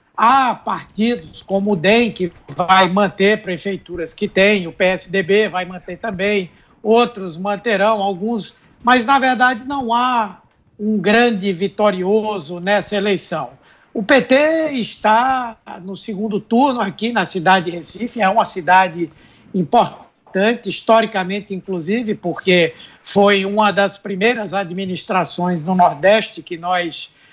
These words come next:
tivemos, né? E agora o P T está indo pro segundo turno com a deputada Marília Reis, com amplas chances de vitória também. E ainda não temos,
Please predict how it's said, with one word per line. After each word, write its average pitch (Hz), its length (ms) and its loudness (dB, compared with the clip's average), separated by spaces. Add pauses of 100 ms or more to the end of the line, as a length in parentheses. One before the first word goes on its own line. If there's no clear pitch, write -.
(180)
tivemos, 214 720 2
né? 233 320 -2
E 190 160 -6
agora 220 720 0 (180)
o 202 80 -18
P 214 180 -4
T 233 160 -2
está 233 280 2
indo 220 180 -2
pro 226 140 -10
segundo 220 460 -4
turno 214 540 0
com 196 200 0
a 175 280 2
deputada 185 880 0 (340)
Marília 190 400 4
Reis, 202 420 -2
com 240 220 -10
amplas 226 400 -6
chances 214 720 -2 (280)
de 196 160 4
vitória 214 540 2
também. 180 440 -10
E 214 100 0
ainda 277 280 -4
não 339 160 -8
temos, 247 680 -2